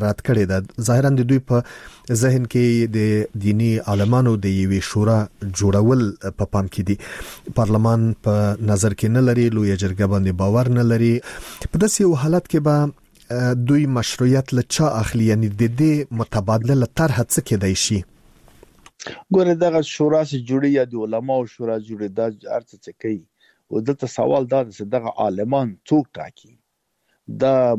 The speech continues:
Speaker 2: معارج ټاکي، اصولي ټاکي، افغانان ټاکي او که خپله طالبان ټاکي؟ خو که طالبان ټاکي، خو دا بیا نو مشروعیت نه څه، ملي نه څه. ځکه دوی خو تیار په قدرت کې دي،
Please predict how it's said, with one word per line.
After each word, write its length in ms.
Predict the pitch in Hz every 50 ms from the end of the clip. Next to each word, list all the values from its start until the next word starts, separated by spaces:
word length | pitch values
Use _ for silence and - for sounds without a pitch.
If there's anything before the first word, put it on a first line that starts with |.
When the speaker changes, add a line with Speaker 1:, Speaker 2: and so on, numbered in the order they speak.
| 113 113 113
Speaker 2:
معارج 360 | 110 113 120 135 139 135 143 127 - -
ټاکي، 320 | 120 117 117 - 117 101 95
اصولي 400 | 95 - - - 107 107 123 131 127 - -
ټاکي، 360 | 123 117 110 - _ - 110 101 92
افغانان 480 | 92 87 95 98 107 120 123 123 120
ټاکي 240 | - 120 120 - 117
او 60 | 101 - -
که 80 | - -
خپله 260 | - _ 127 123 117 - _ -
طالبان 420 | 95 90 92 101 104 117 113 101 87 - -
ټاکي؟ 300 | - - - _ _ _ _ _ _ _ _ _ _ - - _
خو 120 | - 123 117 -
که 80 | 131 - 131
طالبان 420 | 123 127 139 143 165 160 151 135 -
ټاکي، 180 | 156 151 - - -
خو 100 | 139 131 143
دا 60 | 135 139
بیا 140 | 151 160 151
نو 80 | 143 131 120
مشروعیت 360 | 113 - - 110 123 123 - -
نه 100 | 127 123 -
څه، 60 | - 107 98 98
ملي 180 | 95 107 110 104
نه 100 | 101 101 - -
څه. 100 | - 92 95 - _ _ _ _ _ _ _ _ -
ځکه 220 | 117 - 123 120 135
دوی 100 | 147 139
خو 60 | 135 -
تیار 180 | 139 143 156 156 -
په 100 | 139 - -
قدرت 260 | 123 139 151 147 -
کې 80 | - 139 143
دي، 80 | 156